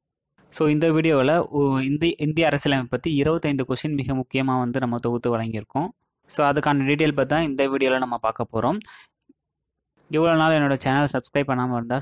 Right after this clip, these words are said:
சப்ஸ்கிரைப் பண்ணுங்க. வாங்க வீடியோக்குள்ள போகலாம். முன்னாடி சொன்ன மாதிரி தான் நம்ம வந்து இன்னைக்கு வந்துட்டு முக்கியமா வந்துட்டு நம்ம இது பார்க்க போறோம். So, ஃபர்ஸ்ட் வந்து இந்திய அரசியலமைப்பு. So, இந்திய அரசியலமைப்பு தான் பார்த்து பார்க்க போறோம். So, இது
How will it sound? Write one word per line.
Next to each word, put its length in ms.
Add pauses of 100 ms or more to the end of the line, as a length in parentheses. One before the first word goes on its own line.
சப்ஸ்கிரைப் 400
பண்ணுங்க. 260 (420)
வாங்க 180 (140)
வீடியோக்குள்ள 400 (120)
போகலாம். 320 (400)
முன்னாடி 260
சொன்ன 220
மாதிரி 200
தான் 140
நம்ம 180
வந்து 220
இன்னைக்கு 280
வந்துட்டு 240 (100)
முக்கியமா 460
வந்துட்டு 320
நம்ம 180
இது 160
பார்க்க 180 (120)
போறோம். 200 (2000)
So, 140
ஃபர்ஸ்ட் 260
வந்து 160 (100)
இந்திய 260 (120)
அரசியலமைப்பு. 680 (420)
So, 60 (120)
இந்திய 260
அரசியலமைப்பு 540
தான் 140
பார்த்து 240
பார்க்க 240
போறோம். 240 (180)
So, 80 (100)
இது 100